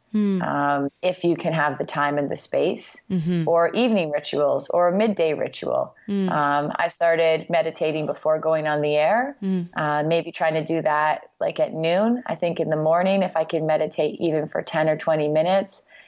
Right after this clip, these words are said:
Speaker 2: and in the evening as well. Does that happen every day? No. Am I gonna beat myself up about it? No, but I do.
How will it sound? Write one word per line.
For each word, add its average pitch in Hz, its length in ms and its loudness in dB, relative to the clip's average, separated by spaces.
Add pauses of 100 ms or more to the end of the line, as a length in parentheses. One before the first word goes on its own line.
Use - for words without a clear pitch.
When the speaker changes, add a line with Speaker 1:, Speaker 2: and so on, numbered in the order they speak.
(140)
Speaker 2:
and 160 160 2
in 165 100 4
the 151 80 0 (100)
evening 165 380 2
as 151 140 0
well. 160 400 2
Does 180 140 0
that 180 120 2
happen 160 340 -2
every 165 220 -2
day? 165 340 0
No. 160 520 0
Am 175 120 0
I 175 120 2
gonna 170 260 -2
beat 175 240 -2
myself 156 400 -2
up 156 160 0
about 165 240 2
it? 165 180 -2
No, 254 400 2
but 214 140 2
I 180 140 2
do. 160 420 -2